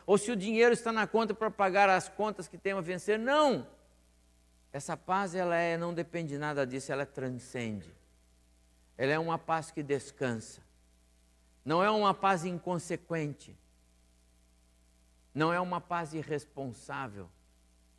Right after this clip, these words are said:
Mas é uma paz que se queda diante de Cristo na expectativa e na esperança segura de que Ele haverá de nos dar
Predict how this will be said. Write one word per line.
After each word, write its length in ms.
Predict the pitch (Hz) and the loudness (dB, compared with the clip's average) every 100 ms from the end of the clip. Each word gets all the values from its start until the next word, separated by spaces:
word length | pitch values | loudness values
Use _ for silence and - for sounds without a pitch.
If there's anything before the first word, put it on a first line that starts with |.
| _ _ _ _ _ - - | _ _ _ _ _ -20 -10
Mas 200 | 135 139 | -8 -6
é 60 | |
uma 220 | 151 147 | -6 -8
paz 400 | 123 - 139 131 | -12 -10 -10 -10
que 100 | - | -14
se 200 | 127 - | -16 -16
queda 400 | 120 - 139 127 | -16 -8 -6 -6
diante 440 | 113 113 120 120 104 | -10 -8 -6 -8 -12
de 120 | 101 | -18
Cristo 580 | - 117 113 - 107 92 _ _ _ _ _ | -12 -8 -8 -8 -14 -14 _ _ _ _ _
na 120 | 107 | -14
expectativa 840 | 110 - 127 113 - 101 - 127 110 | -14 -8 -10 -10 -14 -12 -8 -8 -8
e 40 | |
na 100 | 113 | -10
esperança 720 | 104 - 110 101 110 - 104 87 _ _ | -12 -10 -8 -6 -8 -8 -12 -12 _ _
segura 640 | - - 117 92 107 95 87 - _ _ _ | -18 -8 -8 -2 0 0 -2 -10 _ _ _
de 100 | - | -16
que 220 | 90 110 - | -8 -8 -6
Ele 460 | 120 117 110 110 107 _ | -2 0 -2 -6 -10 _
haverá 580 | 92 95 98 90 98 95 101 _ _ _ _ | -18 -14 -10 -10 -10 -12 -16 _ _ _ _
de 120 | 92 | -20
nos 200 | 87 82 | -18 -18
dar 360 | 82 90 87 | -14 -12 -12